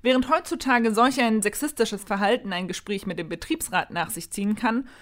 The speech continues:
wurden die Sprüche damals manchmal mehr als Lob als als Herabsetzung gesehen. Allgemein findet Anka Adelina Finter, die inzwischen im Support für Computerspiele bei Mac Support arbeitet, dass Frauen nicht nur in der Games-Branche, sondern insgesamt in der kompletten Arbeitswelt tougher sein sollten.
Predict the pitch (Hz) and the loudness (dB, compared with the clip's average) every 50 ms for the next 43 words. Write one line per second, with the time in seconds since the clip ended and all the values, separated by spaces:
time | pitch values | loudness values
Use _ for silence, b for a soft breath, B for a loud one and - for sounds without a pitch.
0 | B B B B B B 226 262 247 247 240 - - 226 233 - 208 196 165 180 | B B B B B B 0 2 2 2 0 -2 -2 -4 -4 -2 -4 -2 0 2
1 | 175 208 247 - 277 277 - - 277 254 262 262 269 247 233 233 233 240 233 165 | 2 4 4 4 4 4 4 2 0 0 0 0 0 0 0 2 2 2 0 0
2 | 196 202 - - 247 285 277 233 - 147 135 147 - - 139 147 151 - 190 160 | -2 -4 -4 -2 0 0 0 0 -2 -2 -6 -6 -6 -6 -6 -6 -6 -6 -6 0
3 | - 220 233 - - 175 156 - - 147 143 143 147 - - 139 - - - - | 2 2 2 2 0 -8 -8 -8 -8 -12 -12 -14 -14 -14 -14 -14 -14 -14 -14 -16
4 | _ _ _ _ _ _ _ _ _ _ _ _ - 220 240 240 240 247 240 247 | _ _ _ _ _ _ _ _ _ _ _ _ 4 4 4 4 4 4 2 2
5 | 285 349 - - 320 277 262 220 - 214 240 233 240 220 160 208 208 208 196 196 | 0 0 -4 -6 -2 -2 0 0 0 -2 -2 -2 -2 -2 0 0 0 0 -2 -2
6 | 196 170 180 - - 240 254 254 269 208 214 214 B B B B B B B 208 | -2 -4 -4 -2 0 0 0 2 2 0 0 -2 B B B B B B B -4
7 | 196 - - 220 214 - 185 180 180 175 170 170 165 - 220 208 208 - - - | -2 0 0 0 0 -2 -2 -8 -8 -6 -8 -8 -4 0 2 2 2 0 -2 -8
8 | - 185 175 - 214 202 202 190 - - 190 175 160 - 160 147 143 165 220 254 | -8 -8 -8 -6 -6 -6 -6 -6 -8 -8 -8 -6 -6 -6 -6 -6 -4 -2 -2 -4
9 | - - - - - 156 151 - - 165 156 165 - - 226 220 - - B B | -4 -6 -10 -6 -4 -4 -4 -2 -2 -4 -2 -4 -4 -4 -6 -6 -8 -10 B B
10 | B B B B 226 233 - - 247 254 269 285 294 285 262 247 277 320 320 - | B B B B -4 -4 2 4 6 6 6 6 2 0 -2 -2 -2 -4 -4 -4
11 | - 294 269 254 254 247 240 214 220 254 285 262 - - - - 143 160 156 175 | 0 2 2 4 4 4 4 2 2 0 0 -2 -4 -8 -8 -8 -6 -6 -4 -4
12 | 175 175 180 - 190 208 220 233 208 - 240 285 254 - - 214 202 190 202 190 | -2 -2 -2 0 2 4 4 4 4 4 2 0 0 0 -4 -4 -2 -2 -2 -2
13 | 196 165 160 165 - - - 185 190 - 226 233 240 - 214 196 - 208 220 202 | -2 -2 -2 -4 -4 -4 -4 -4 0 2 2 2 2 2 -2 -2 0 2 2 2
14 | 180 175 - - 170 156 160 165 - - - - 233 214 - - 180 151 - 151 | 0 -2 -4 -6 -6 -6 -6 -6 -8 -8 -2 2 2 2 2 0 -4 -4 -4 -6
15 | 143 123 143 151 143 143 143 139 - - - 156 - | -10 -10 -10 -8 -6 -6 -6 -6 -8 -10 -16 -16 -18